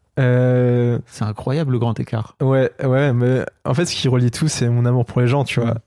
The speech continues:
Speaker 2: Mm.
Speaker 1: Xavier Niel, j'ai été fasciné, j'ai adoré lui parler, comme je peux adorer parler à un inconnu, euh,
Speaker 2: Mm.
Speaker 1: dans la rue.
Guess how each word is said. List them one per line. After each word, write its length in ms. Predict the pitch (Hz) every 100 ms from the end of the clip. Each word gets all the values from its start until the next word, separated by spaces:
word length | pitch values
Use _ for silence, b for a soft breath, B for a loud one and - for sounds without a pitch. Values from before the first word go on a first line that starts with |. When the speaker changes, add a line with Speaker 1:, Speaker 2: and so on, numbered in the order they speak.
| -
Speaker 2:
Mm. 40 |
Speaker 1:
Xavier 260 | 123 120 127
Niel, 220 | 139 151
j'ai 100 | 127
été 480 | 120 123 123 120 - - -
fasciné, 600 | - 147 139 - 139 139
j'ai 100 | 120
adoré 240 | 123 120
lui 80 | 120
parler, 320 | 113 120 143 - b b b b -
comme 240 | 139 143
je 140 | 123 117
peux 280 | 123 127
adorer 340 | 120 127 127 139
parler 200 | 123 123
à 60 | 127
un 100 | 123
inconnu, 400 | 117 123 123 120
euh, 220 | 113 107
Speaker 2:
Mm. 60 | 107
Speaker 1:
dans 80 | 120
la 80 | 120
rue. 180 | 131